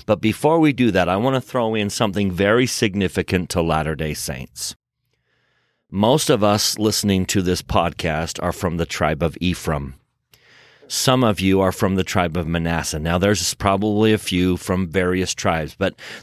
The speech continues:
the vast majority of the church today is from the tribe of Ephraim, and then there's a large portion from Manasseh, both of which are Joseph's sons.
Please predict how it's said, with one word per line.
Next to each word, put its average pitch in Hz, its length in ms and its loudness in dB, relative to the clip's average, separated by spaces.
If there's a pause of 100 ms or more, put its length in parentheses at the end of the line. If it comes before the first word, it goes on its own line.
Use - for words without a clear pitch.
the 107 80 2
vast 107 420 0
majority 107 560 2
of 82 140 -2
the 90 80 -2
church - 400 -2
today 82 400 0
is 82 100 -2
from 90 240 -4
the 82 120 -4
tribe 90 420 0
of 104 160 0
Ephraim, 85 560 -4 (600)
and 92 180 -2
then 101 160 2
there's 98 180 2
a 90 60 0
large 104 400 0
portion 90 480 -6
from 87 340 -4
Manasseh, 123 580 0 (140)
both 117 260 0
of 98 140 0
which 95 200 -2
are 98 220 -2
Joseph's 98 440 -2
sons. 80 580 -8